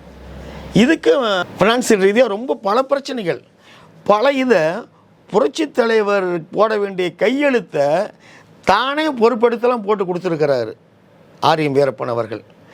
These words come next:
ஏன்னா புரட்சித் தலைவரை போய் எங்கேயுமே தனியா ஒரு ஃபினான்சியலில் மாட்டக்கூடாது அப்படிங்கிறதுக்காக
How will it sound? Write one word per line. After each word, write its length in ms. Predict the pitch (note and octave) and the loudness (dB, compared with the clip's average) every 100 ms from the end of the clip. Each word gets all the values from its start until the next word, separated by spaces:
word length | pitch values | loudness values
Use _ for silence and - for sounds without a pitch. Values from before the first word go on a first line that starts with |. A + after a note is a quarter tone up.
| - - - | -20 -20 -6
ஏன்னா 180 | - G#3+ | 0 0
புரட்சித் 400 | G3+ G#3+ A#3 A#3 | 2 0 0 0
தலைவரை 340 | G3+ F#3 E3+ D#3+ | 2 4 2 0
போய் 260 | G3+ G3+ | 0 -2
எங்கேயுமே 380 | F3 G3 G#3+ G#3+ | -2 -4 -2 -2
தனியா 280 | F#3 F3+ G3 | -2 -2 0
ஒரு 200 | F3+ E3 | 0 0
ஃபினான்சியலில் 520 | D#3+ F#3 F3+ F3+ F3+ D#3+ | -2 -4 -4 -2 0 0
மாட்டக்கூடாது 840 | E3+ E3+ D#3 D3+ C#3 D3 C3+ A#2+ - - - - | 0 -2 0 0 0 0 -2 -4 -12 -20 -20 -2
அப்படிங்கிறதுக்காக 920 | D#3+ D#3+ G3+ F3+ D3+ D#3 D3 D3 A3 | -2 0 -2 0 0 0 2 2 2